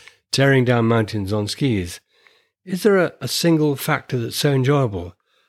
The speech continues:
No, there's lots of them, but there is one that stands head and shoulders above the rest. It's very simple,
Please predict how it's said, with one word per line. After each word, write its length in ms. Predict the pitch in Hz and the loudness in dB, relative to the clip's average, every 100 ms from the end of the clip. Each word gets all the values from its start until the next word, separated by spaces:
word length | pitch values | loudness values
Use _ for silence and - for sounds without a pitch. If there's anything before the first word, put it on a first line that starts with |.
| _ | _
No, 320 | - 143 170 | -2 2 2
there's 360 | 117 107 98 - | 0 -2 -6 -4
lots 320 | 135 - - | -2 -2 -4
of 140 | 107 90 | -6 -8
them, 240 | 80 87 - | -12 -12 -2
but 280 | 151 - - _ _ _ _ _ _ _ | -2 -2 -10 _ _ _ _ _ _ _
there 100 | - | -2
is 160 | 247 143 | 0 2
one 320 | 135 123 98 | 2 2 2
that 220 | 107 117 | 0 -2
stands 540 | - - 131 120 117 - | -4 -2 0 0 -2 -4
head 200 | 131 120 | -6 -4
and 160 | 120 | -4
shoulders 420 | - 120 104 101 101 | -4 -4 -4 -6 -6
above 240 | 107 104 | -6 -4
the 100 | 113 | -2
rest. 360 | 113 95 - - _ - - _ _ _ - | -4 -4 -10 -18 _ -20 -20 _ _ _ -8
It's 160 | 156 | 0
very 160 | 226 208 | 2 2
simple, 600 | - 127 92 98 131 | 2 0 -2 -8 -8